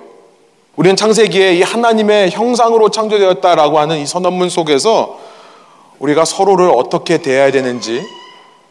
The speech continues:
또 특별히 믿는 사람으로서 믿지 않는 세상을 바라보며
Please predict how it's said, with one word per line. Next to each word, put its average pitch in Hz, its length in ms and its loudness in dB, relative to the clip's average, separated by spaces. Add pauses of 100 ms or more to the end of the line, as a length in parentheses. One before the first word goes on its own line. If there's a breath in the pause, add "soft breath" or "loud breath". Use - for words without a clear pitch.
(160)
또 156 140 -2
특별히 180 600 0
믿는 220 400 2
사람으로서 185 880 0
믿지 160 300 -4
않는 196 240 2
세상을 190 400 0
바라보며 143 640 -2